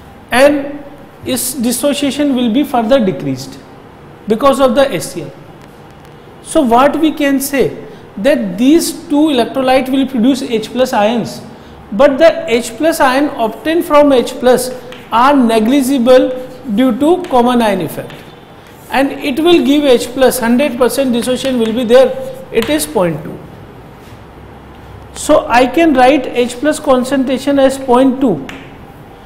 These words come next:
while H two S is very less ionized, so it is approximately point one zero as given. We have to find S minus two,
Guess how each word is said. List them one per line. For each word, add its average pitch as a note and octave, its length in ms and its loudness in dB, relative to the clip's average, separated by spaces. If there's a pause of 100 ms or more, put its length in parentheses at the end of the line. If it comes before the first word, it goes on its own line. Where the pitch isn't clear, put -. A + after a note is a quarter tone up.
(220)
while C#4 340 4 (140)
H B3 280 -4
two D#4 140 2
S D#4+ 220 0
is C#4 140 -2
very A#3+ 280 4
less C#4 300 2
ionized, A#3+ 720 0
so C#4 140 -4
it C4+ 160 0
is C#4+ 120 2
approximately B3+ 1040 2 (300)
point B3+ 280 4
one A#3+ 220 2
zero G3 340 0 (120)
as A3+ 240 0
given. D#3+ 280 -2 (1160)
We A3+ 80 0
have C#4+ 160 4
to D4 100 -2
find C#4 560 0
S B3 220 -2
minus C4 380 0
two, D#4 280 -2